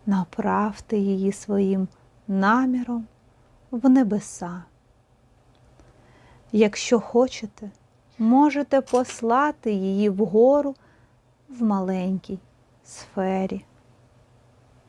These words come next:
Виберіть для себе будь-який образ. Мета полягає в тому, щоб ваша любов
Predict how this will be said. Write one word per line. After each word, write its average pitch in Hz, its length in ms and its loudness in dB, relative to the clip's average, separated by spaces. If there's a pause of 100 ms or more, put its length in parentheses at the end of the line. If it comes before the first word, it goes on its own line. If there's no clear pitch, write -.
(2000)
Виберіть 226 880 2
для 202 280 -4
себе 269 500 -2
будь-який 202 840 -2
образ. 180 760 -10 (1200)
Мета 240 420 2
полягає 226 840 0
в 208 80 -12
тому, 233 580 -2
щоб 202 440 -4
ваша 247 440 0
любов 185 480 -6